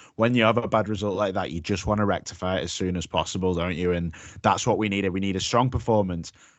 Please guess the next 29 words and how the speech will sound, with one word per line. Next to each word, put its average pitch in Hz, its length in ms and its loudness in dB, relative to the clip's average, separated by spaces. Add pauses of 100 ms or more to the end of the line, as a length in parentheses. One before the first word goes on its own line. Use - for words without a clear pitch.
(220)
Hopefully 117 540 0
somehow 127 380 2
get 117 180 -2
a 110 60 -4
point 123 320 2
or 120 100 -4
something. 127 480 -4 (220)
You 165 80 0
never 180 200 2
know, 165 140 4
that 135 200 4
our 165 200 6
away 135 240 2
form's 101 300 -6
been 95 140 -8
great, 113 340 0
so 104 300 0 (220)
we 120 120 -2
could 127 260 0
win 98 200 -4
it. 107 80 0
I'm 117 180 -2
not 120 160 4
expecting 98 480 -2
it 95 100 -4
by 95 160 -4
no 107 200 0
means, 92 260 -4
but 95 280 0